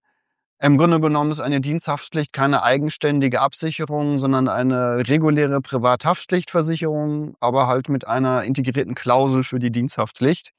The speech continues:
Äh, viele hochwertige Tarife haben das quasi ab Werk mit drin.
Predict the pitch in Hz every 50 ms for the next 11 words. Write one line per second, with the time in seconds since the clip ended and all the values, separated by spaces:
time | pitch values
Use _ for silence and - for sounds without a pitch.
0 | _ _ _ _ _ _ _ _ _ _ - 135 131 - 208 214 202 175 156 202
1 | 208 - - 175 180 170 - 180 160 170 170 160 - - - 135 127 147 175 -
2 | - 160 139 143 147 143 143 - - - 131 127 131 127 127 - 123 139 - 139
3 | 123 120 - - 135 127 135 151 185 202 208 208